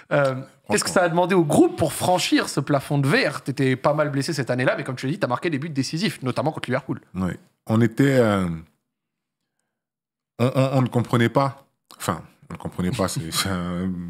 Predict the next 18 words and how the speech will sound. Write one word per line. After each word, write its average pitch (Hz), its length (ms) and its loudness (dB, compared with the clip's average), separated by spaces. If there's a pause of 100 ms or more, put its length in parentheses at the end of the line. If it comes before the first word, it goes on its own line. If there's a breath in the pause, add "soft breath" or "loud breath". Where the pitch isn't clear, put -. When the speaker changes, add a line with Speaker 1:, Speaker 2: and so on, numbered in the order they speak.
Speaker 2:
c'est - 160 -12
un 85 60 -8
bien 92 180 -6
grand 101 140 0
mot 139 180 4
que 90 320 -6 (500 soft breath)
qu'une 101 120 -4
équipe 107 240 0
comme 95 260 0
Liverpool, 110 760 2 (280)
euh, 87 760 -8
réussisse 98 400 -4
à 101 60 -2
nous, 98 320 -2 (120)
autant 123 320 4
à 110 60 2
nous 107 100 2
freiner. 110 440 0